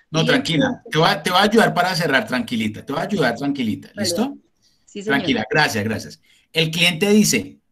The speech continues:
Speaker 1: "Pero antes quisiera". Pancho lo interrumpe de nuevo y le dice, "Eso es con mi compañero, ya le dije".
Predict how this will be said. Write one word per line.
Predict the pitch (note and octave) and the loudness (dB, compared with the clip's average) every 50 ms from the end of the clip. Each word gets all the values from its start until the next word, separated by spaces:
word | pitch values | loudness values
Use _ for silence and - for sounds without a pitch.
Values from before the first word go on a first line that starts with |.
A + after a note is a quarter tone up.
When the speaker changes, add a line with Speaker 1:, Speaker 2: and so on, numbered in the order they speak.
| _ _ _ | _ _ _
Speaker 1:
"Pero | - D#3 D#3 D#3 | 0 2 4 4
antes | D#3 D#3+ D#3+ D#3 A3 A#3+ A#3 - | 4 2 2 2 2 2 2 0
quisiera". | - F#3 D3+ - E3 E3+ D#3+ D3 A2 F2+ D#2+ - - _ _ _ _ _ _ _ _ _ _ _ _ | -2 -2 -2 -2 0 0 0 0 0 -2 -6 -10 -16 _ _ _ _ _ _ _ _ _ _ _ _
Pancho | - F3+ G3 G#3+ G#3+ G#3 A3 A3+ | 0 0 2 2 2 2 0 0
lo | A#3 A#3 | 2 2
interrumpe | A3 G#3+ A#3 A#3 A3 G#3+ G3+ F#3+ E3 D#3 G#3 G#3+ G#3+ G#3+ - - _ _ _ _ - | 0 0 0 2 2 2 0 0 -2 -2 -2 -2 -2 -4 -6 -14 _ _ _ _ -12
de | D3 C#3 D3+ D3 | -6 -4 -2 -2
nuevo | D#3+ E3+ G3 E3+ E3 D#3+ F3 E3 - - | 0 0 -2 0 0 0 -2 -2 -4 -6
y | D#3+ | -4
le | D3 C#3+ D3+ | -2 -2 0
dice, | G3+ G#3 - - A#3 D#3 - - | 0 -2 -2 -2 -4 -8 -10 -6
"Eso | C#3+ D3+ F3 E3+ - F#3+ | -4 -4 -2 -2 -2 -4
es | F3+ D#3 | -4 -6
con | - F3+ F3 | -6 -8 -8
mi | F3+ D#3+ | -8 -8
compañero, | E3 F3 E3 D#3 E3+ F3 F#3 G#3 B3 B3+ A3+ - - - - _ _ _ _ _ _ _ _ _ - | -6 -6 -6 -4 -4 -4 -2 -2 -2 -2 -2 -4 -6 -10 -16 _ _ _ _ _ _ _ _ _ -8
ya | A2 B2+ B2+ | -4 -2 -2
le | C3+ C#3 D#3+ | 0 0 0
dije". | G3+ G#3 E3 D#3 - - - | 0 0 0 -2 -4 -6 -8